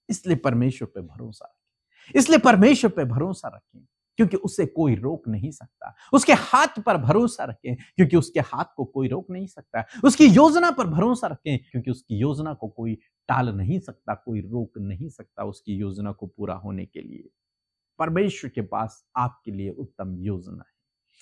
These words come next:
उस योजना पर भरोसा रखें। ये रुकावटें, ये बाधाएं आपके जीवन से दूर हो जाएंगी। वो लाल समुद्र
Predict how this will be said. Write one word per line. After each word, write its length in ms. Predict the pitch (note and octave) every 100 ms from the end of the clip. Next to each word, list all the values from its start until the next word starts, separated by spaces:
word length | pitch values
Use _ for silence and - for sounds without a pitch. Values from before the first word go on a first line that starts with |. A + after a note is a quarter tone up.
| _ - B3+
उस 160 | B3
योजना 420 | G3+ F3+ E3 F3 E3+
पर 160 | B2+ G2
भरोसा 460 | G2 B2 A#2+ -
रखें। 640 | - _ _ _ _ _ _
ये 100 | G3
रुकावटें, 400 | G3+ G3+ A3 G#3+ G#3
ये 160 | D#3
बाधाएं 560 | C#3 E3+ F#3 D#3+ F3 E3+ - -
आपके 300 | C#3+ - C3+
जीवन 360 | F2+ C3+ C3 A#2+
से 160 | A2+
दूर 260 | F#2 G#2+ G#2+
हो 180 | G#2 G2+
जाएंगी। 300 | - _ _ _ _ _ _ _
वो 80 | A#3+
लाल 260 | C#4 D4+ F#4
समुद्र 600 | - C#4+ C#4+ C4+ A#3 -